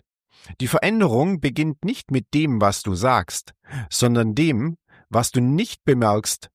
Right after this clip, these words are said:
dass du es sagst. Ja, hallo, hier ist der Thomas und herzlich willkommen zu einer weiteren Folge unseres beliebten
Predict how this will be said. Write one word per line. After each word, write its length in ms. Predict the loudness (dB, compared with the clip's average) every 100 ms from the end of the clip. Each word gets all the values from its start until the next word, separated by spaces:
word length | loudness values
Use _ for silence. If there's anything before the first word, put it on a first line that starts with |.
| _
dass 300 | -2 0 0
du 120 | 0
es 140 | 0 -2
sagst. 520 | -6 -8 -12 -16 -18 _ _ _ _ _ _ _ _ _ _ _ _ _ _ _ _ _ _ _ _ _ -16 -10
Ja, 160 | -2 2
hallo, 240 | 4 4
hier 140 | 4 2
ist 100 | 2
der 80 | 2
Thomas 440 | 2 2 -2 -2
und 500 | 2 4 4 2 0
herzlich 420 | 0 0 -2 -2
willkommen 520 | -2 0 -2 -2 -2
zu 120 | 0 0
einer 220 | 2 0
weiteren 440 | 0 -2 -2 -4
Folge 560 | 0 0 2 2 0 -2 -8 -18 -6
unseres 320 | -2 0 -2 0
beliebten 540 | 0 0 -4 -4